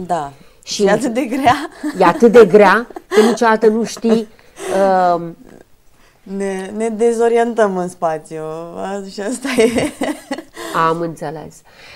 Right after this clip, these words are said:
Speaker 2: Um, problema cea mai importantă probabil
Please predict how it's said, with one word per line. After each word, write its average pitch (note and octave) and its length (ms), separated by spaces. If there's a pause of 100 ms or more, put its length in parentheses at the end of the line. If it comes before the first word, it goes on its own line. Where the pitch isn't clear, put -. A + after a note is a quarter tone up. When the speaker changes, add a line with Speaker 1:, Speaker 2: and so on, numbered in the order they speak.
(140)
Speaker 2:
Um, F3 840
problema F#3 920 (160)
cea F3+ 140
mai F3 180
importantă D#3+ 800
probabil D3+ 640